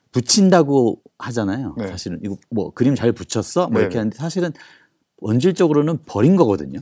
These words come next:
Speaker 2: 네.
Speaker 1: 열 시간 어치를 십오 분 어치로 만들기 위해서 다 버리는 거니까.
Speaker 2: 아, 정말 맞습니다. 예, 버리고 버려야 정말 핵심 엑기스만 남는 건데.
Speaker 1: 그러니까.
Speaker 2: 예, 이 책도 사실은 이제 끈기의 역설을 주장하는 거거든요.
Speaker 1: 음.
Speaker 2: 끈기의 역설.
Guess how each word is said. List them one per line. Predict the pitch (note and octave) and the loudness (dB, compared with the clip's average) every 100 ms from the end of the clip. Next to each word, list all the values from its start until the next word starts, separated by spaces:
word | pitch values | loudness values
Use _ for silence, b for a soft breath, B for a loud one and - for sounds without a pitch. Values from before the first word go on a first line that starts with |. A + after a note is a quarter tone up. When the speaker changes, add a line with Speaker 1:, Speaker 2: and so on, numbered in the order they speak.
| - - | -14 -14
Speaker 2:
네. | F#2 D#2 _ _ _ _ | -12 -14 _ _ _ _
Speaker 1:
열 | A2 B2+ | 2 2
시간 | - D3+ C#3+ | 4 4 4
어치를 | A#2+ A2 - G#2 A#2 F3 G#3+ _ _ | 4 -2 -2 0 0 0 -6 _ _
십오 | - F3 G3 | -6 2 2
분 | E3+ D3 B2 | 2 -2 -2
어치로 | - - A2 | -4 -4 -4
만들기 | E2+ E2+ G#2+ E2+ | -2 -2 -2 0
위해서 | F2 E2 D#3 | -2 -2 -4
다 | - D3 - | -2 -6 -4
버리는 | - E3 E3+ C#3+ | -2 0 0 0
거니까. | G#2+ E2+ - D2 D2+ D#2+ | -2 -4 -8 -6 -6 -8
Speaker 2:
아, | E2 | -10
정말 | G#2+ A#2+ A2+ | -12 -10 -10
맞습니다. | F#2+ - G#2 F2 D#2 F2 | -14 -14 -14 -14 -14 -12
예, | E2+ - | -12 -12
버리고 | - A2 G#2+ G#2+ | -10 -8 -8 -10
버려야 | F#2+ G2 G2 F2+ G2 C#3+ E3 _ _ _ | -10 -10 -10 -8 -6 -8 -10 _ _ _
정말 | _ G2+ F#2 E2+ D#2+ | _ -12 -10 -12 -14
핵심 | E3+ - C#3 G2+ | -16 -12 -10 -8
엑기스만 | F2 - G#2 A2+ G2 | -10 -10 -12 -12 -12
남는 | E2+ E2+ E2 | -12 -14 -14
건데. | E2+ E2+ | -14 -6
Speaker 1:
그러니까. | A#2 A2+ F#2 D2+ C#2 C2+ | -2 0 -2 -8 -10 -12
Speaker 2:
예, | E2+ - | -14 -12
이 | B2 A#2+ | -14 -8
책도 | E3 - C#3+ | -10 -10 -12
사실은 | C#3+ - C#3+ C#3 | -12 -10 -10 -10
이제 | A#2 - | -12 -6
끈기의 | A3+ G3 C#3 C3 A#2 E2 | -4 -2 -4 -4 -4 -6
역설을 | F#2+ - - C#3+ A#2+ F#2 | -10 -10 -6 -6 -6 -10
주장하는 | - A#2 G2+ F2 D#2+ | -10 -10 -8 -10 -12
거거든요. | D#2+ D2+ G2 B2 | -12 -12 -14 -12
Speaker 1:
음. | F2 D#2+ | -10 -8
Speaker 2:
끈기의 | D#2+ D#2 E2+ | -8 -6 -8
역설. | D#2+ D2+ - | -10 -10 -14